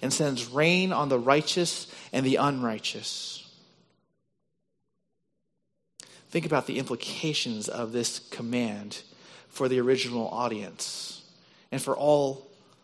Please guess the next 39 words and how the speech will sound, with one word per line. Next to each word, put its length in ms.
who 120
will 120
be 120
victims 560
of 80
oppression 560
from 140
that 200
time 280
on. 280
Don't 160
just 140
be 60
quick 360
to 140
import 500
your 140
experience 600
or 60
your 160
idea 360
of 100
what 120
this 160
looks 260
like. 220
Right? 120
Think 160
about 220
the 80
Roman 300
believers 380
who 80
had 80
to 60
pick 200
up 160
their 140
families 880